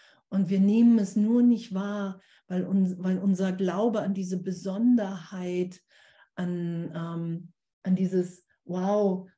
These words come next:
bei mir erfüllen sich alle Wünsche. <laughs> So, als, als Besonderheit. Darum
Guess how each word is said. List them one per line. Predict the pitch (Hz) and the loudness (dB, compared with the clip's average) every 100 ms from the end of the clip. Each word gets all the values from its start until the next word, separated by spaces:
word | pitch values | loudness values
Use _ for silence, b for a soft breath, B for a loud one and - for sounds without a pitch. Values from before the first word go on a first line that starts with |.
| _ _ | _ _
bei | 190 | 2
mir | 196 214 240 240 | 4 8 8 6
erfüllen | 202 180 - 220 240 220 | 2 -8 -4 2 4 4
sich | 185 180 - | 0 -4 -6
alle | 202 208 175 | -2 -2 0
Wünsche. | 196 214 208 - 170 170 - - | 0 0 0 -6 -14 -14 -16 -14
<laughs> | - - 160 160 - - B B | -14 -10 -12 -10 -12 -12 B B
So, | - - 175 175 B B B - | -18 -8 -6 -6 B B B -4
als, | 185 - - | -4 -4 -4
als | 190 185 | -4 -4
Besonderheit. | - 170 190 233 226 185 170 180 170 165 160 - b b - | -6 -2 4 6 4 2 -4 -8 -8 -8 -10 -16 b b -8
Darum | 165 202 208 202 190 | -2 -2 0 2 2